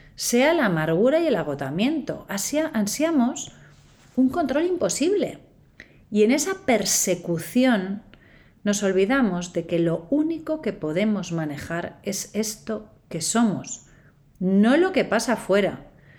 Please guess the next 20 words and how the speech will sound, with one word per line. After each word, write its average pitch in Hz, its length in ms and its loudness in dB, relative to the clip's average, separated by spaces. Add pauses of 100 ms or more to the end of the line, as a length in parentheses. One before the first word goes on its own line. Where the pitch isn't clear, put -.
(120)
sino 170 420 -2
cómo 311 260 2
lo 277 120 2
digiero 196 380 0
yo, 156 320 -2 (760)
cómo 330 300 4
lo 294 180 2
convierto 180 920 0
en 180 180 -2
algo 220 300 -2
que 220 120 -2
me 151 160 -4
sirva, 170 800 -2 (680)
cómo 330 240 2
lo 311 180 4
transito 190 1160 0 (560)
para 170 260 0
que 175 100 -4
me 160 160 -2
sea 220 560 -2